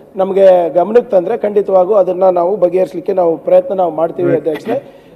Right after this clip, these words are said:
ಮತ್ತು ಯಾವುದೇ ಕಾಮಗಾರಿಗಳು ಕೂಡ ವಿಶೇಷವಾಗಿ, ಆ,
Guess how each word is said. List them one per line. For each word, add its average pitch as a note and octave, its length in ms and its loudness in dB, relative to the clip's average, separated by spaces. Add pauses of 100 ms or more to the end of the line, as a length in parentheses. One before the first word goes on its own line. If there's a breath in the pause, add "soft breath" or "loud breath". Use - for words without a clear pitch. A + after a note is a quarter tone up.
(100)
ಮತ್ತು A3 180 -2
ಯಾವುದೇ A#3+ 380 6
ಕಾಮಗಾರಿಗಳು G#3 680 0
ಕೂಡ F#3+ 160 -2
ವಿಶೇಷವಾಗಿ, A3 1040 0 (460 loud breath)
ಆ, F3+ 80 4